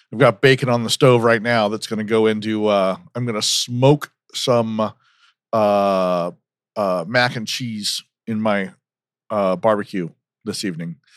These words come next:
because I just feel like I need some, I, I, I've deserved some carbs for a month now.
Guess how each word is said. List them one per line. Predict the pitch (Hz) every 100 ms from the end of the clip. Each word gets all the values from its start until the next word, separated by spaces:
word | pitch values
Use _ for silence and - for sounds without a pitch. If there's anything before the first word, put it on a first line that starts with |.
| - _ _
because | 117 117 104 95
I | 117
just | 120 131
feel | - 151
like | 135
I | 139
need | 127 120
some, | 123 113
I, | 123 131
I, | 117
I've | 127 131 113 107
deserved | 123 117 123 120 -
some | - 117
carbs | - 117 104 98
for | - 101 92
a |
month | 95 92 - 87
now. | 73 69